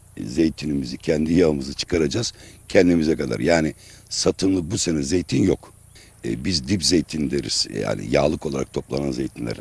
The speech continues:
Sezonda on liraya olan zeytin şu anda kırk lira, elli lira civarında söyleniyor. E, bu da yağ çıkarmaya kalktığın zaman şu anda ye-,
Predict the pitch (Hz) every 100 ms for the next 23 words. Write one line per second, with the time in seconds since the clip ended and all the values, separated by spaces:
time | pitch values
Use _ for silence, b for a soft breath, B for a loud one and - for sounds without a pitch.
0 | - B B B B - 87 76 85 85
1 | 85 - 92 90 82 76 71 73 69 69
2 | 69 80 76 - 73 71 - - - 64
3 | 73 73 71 73 71 69 65 69 71 -
4 | - - 53 52 57 - - B B B
5 | B - - 50 50 50 50 50 - 69
6 | 73 - 69 80 - - 71 67 71 64
7 | 69 - 71 65 64 65 78 - B B
8 | B - 95 85 76 73 78